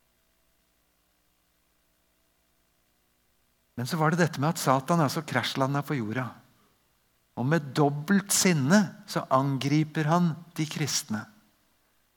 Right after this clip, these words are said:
Han har ikke talerett i himmelen til å sladre, men han flyr rundt og prøver å ødelegge din og min vei. I de gamle katekismene så var dette et av spørsmålene de skulle pugge.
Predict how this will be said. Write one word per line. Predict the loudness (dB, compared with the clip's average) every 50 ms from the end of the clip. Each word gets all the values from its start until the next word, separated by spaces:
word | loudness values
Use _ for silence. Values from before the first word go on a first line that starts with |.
| -8 -2
Han | 0 0
har | 0
ikke | 2 -2 -4 -2 4
talerett | 4 6 6 6 6 4 4 4 2 2 0
i | 2 4
himmelen | 4 4 4 4 2 0 0 0
til | -2 -2 0
å |
sladre, | 2 2 2 4 2 2 0 0 0 -2 -10 -20 -20 -20 _ _ _ _ _ _ _ _ _ _ _ _ _ _ -6
men | -2 2 2
han | 2 2
flyr | 0 0 -2 0 2 4 4 6 6 8
rundt | 8 8 8 6 4 0 -2
og | -2 0
prøver | 4 6 6 8 8 6 4 4 4 2 2 2 -4 -16 -18 -10 -6
å | -6 -6 -4 -2
ødelegge | 0 0 0 0 0 -2 -2 -2 -2 -2 -4 -6 -4
din | -2 -4 -2 -2 -2
og | -2 0
min | -2 -2 -2 -2
vei. | -2 -2 -2 -2 -4 -6 -10 -14 -20 _ _ _ _ _ _ _ _ _ _ _ _ _ _ _ _ _ _ _ _ _ _ -20 _ _ _ _ _ _ _ _ _ _ _ -8
I | -2
de | -2 0 2
gamle | 2 2 2 2 2
katekismene | 0 0 0 0 0 2 2 2 2 2 2 2 2 2 4
så | 4 4
var | 4 4
dette | 4 2 2 2 2 2
et | 4 2
av | -2 0
spørsmålene | -2 -4 -6 -6 -6 -4 -4 -2 -2 -2
de | -2 -2
skulle | -2 -2 -2 -2 0
pugge. | -2 -2 -2 0 0 0 0